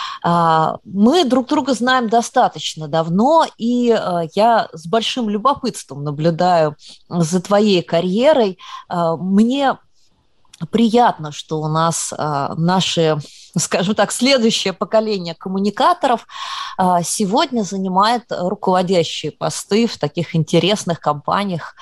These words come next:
а, как, а, Икс пять Retail Group. Расскажи немножко, вот с чего началась твоя карьера как коммуникатор?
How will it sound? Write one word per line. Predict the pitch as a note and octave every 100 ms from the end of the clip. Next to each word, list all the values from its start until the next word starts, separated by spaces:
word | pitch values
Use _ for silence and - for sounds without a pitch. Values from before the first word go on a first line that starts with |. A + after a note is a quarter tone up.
| - - -
а, | E3+ D#3
как, | D3+ E3+ F3 - -
а, | - D3 D3 -
Икс | E3 -
пять | - F#3 -
Retail | D#3+ - D#3+ D#3
Group. | E3 - - - - -
Расскажи | A#3+ - E4+ E4+
немножко, | C4 A#3 A#3+ D#3 - A#2 -
вот | A3
с | -
чего | - C#4+ F4
началась | F#4 C#4+ B3+ C4 B3+
твоя | - B3 A#3+ A#3 D3+
карьера | - C#3 C#3 G3+ A3+ F3
как | D#3 -
коммуникатор? | - D#3+ F3 F3+ E3 - -